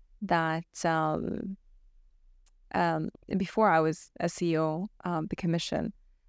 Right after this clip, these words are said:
um, I was asked to speak to the forty Saudi students that were coming on scholarship. And it's, it was that passion that I've, you know, they've always wanted to do this, but, you know,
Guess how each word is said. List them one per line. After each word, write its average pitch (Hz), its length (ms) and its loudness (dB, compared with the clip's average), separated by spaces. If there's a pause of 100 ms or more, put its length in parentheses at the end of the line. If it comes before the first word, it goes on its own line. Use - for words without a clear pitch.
(220)
um, 165 420 0
I 180 120 4
was 180 260 0
asked 220 460 0
to 185 200 2
speak - 460 -2 (440)
to 170 500 2
the 175 160 4
forty 190 840 2
Saudi 180 460 2
students 180 460 0
that 160 80 2
were 160 100 2
coming 185 240 2
on 165 120 2
scholarship. - 640 -2 (280)
And 185 160 4
it's, - 320 -4 (100)
it 196 160 2
was 185 140 0
that - 240 2
passion 165 520 -2
that 160 240 -2
I've, 180 260 0 (140)
you 185 80 0
know, 170 100 4
they've 170 240 -2
always 220 380 4
wanted 190 320 2
to 175 80 -4
do 180 180 4
this, - 400 -4 (560)
but, 175 240 6 (100)
you 196 140 2
know, 160 260 2